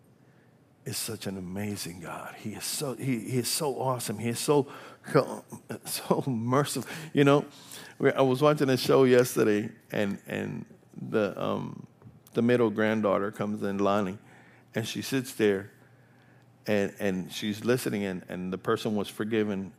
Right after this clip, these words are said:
and she goes, "That's mercy." I go, "Yes, it is. That's mercy." The person didn't go to jail. The person get, didn't get arrested. You know, they let him go. She goes, "Mercy." I go,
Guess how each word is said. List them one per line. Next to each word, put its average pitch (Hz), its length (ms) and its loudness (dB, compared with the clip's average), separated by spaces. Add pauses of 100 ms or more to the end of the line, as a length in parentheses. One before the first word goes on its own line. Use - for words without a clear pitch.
(140)
and 110 100 -8
she - 140 -10
goes, 104 300 -4
"That's - 340 -10
mercy." 110 480 -8 (960)
I 113 60 -12
go, 101 140 -8
"Yes, 92 400 -8
it - 80 -10
is. 90 240 -6 (1000)
That's - 400 -8
mercy." 104 540 -8 (680)
The - 80 -2
person 120 360 2
didn't 110 220 0
go 110 140 4
to 107 120 2
jail. 104 400 0 (460)
The - 100 -2
person 107 340 0
get, 101 280 0
didn't 101 200 0
get 107 140 2
arrested. 98 560 -2 (540)
You - 60 -6
know, 90 220 -4 (160)
they 98 80 0
let 95 180 4
him 107 140 0
go. 87 260 -2 (1600)
She - 80 -10
goes, 95 320 -10 (560)
"Mercy." 90 460 -6 (960)
I - 100 -12
go, - 80 -16